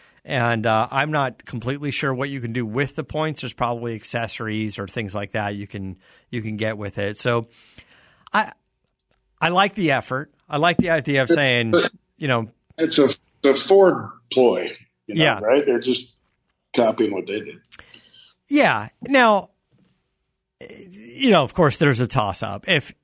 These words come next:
Speaker 1: if your intention was to flip the car and make a few bucks, you're probably that, this is probably not gonna deter you from doing that. Um, and chances are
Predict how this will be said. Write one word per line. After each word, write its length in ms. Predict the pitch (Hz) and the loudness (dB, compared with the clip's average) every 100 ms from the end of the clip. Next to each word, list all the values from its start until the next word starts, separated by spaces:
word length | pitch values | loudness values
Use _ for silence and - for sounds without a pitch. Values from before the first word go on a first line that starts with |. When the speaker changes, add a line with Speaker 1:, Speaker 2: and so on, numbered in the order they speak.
| - | -4
Speaker 1:
if 180 | 175 | 0
your 160 | 196 196 | 4 4
intention 540 | 160 151 143 120 147 | 4 4 2 2 0
was 240 | 135 127 - | 2 2 2
to 100 | 120 | -2
flip 320 | - 127 123 | 0 0 0
the 120 | 131 | -2
car 360 | - 113 113 120 | 0 2 4 4
and 80 | 107 | 2
make 220 | 117 123 | 0 0
a 60 | |
few 200 | 117 131 | -2 -2
bucks, 380 | 120 123 139 - | 2 2 2 0
you're 120 | 123 | -4
probably 360 | 113 123 117 113 | 0 0 2 0
that, 160 | 110 107 | -2 -4
this 240 | 127 123 - | -2 -2 -2
is 100 | 113 | -2
probably 280 | 120 120 117 | -2 0 0
not 180 | 113 | 0
gonna 180 | 110 110 | -2 -4
deter 400 | 101 107 - 127 | -4 -6 0 0
you 160 | 120 117 | 2 0
from 200 | 117 107 | -2 -4
doing 320 | 104 113 123 | 0 0 0
that. 300 | 143 147 165 - - - - - | 0 0 -2 -6 -20 -20 -16 -2
Um, 280 | 117 104 117 - | 0 0 -4 0
and 300 | 170 151 135 | 2 2 0
chances 540 | - 139 135 143 113 | 2 2 2 0 2
are 360 | 110 113 123 | 4 6 4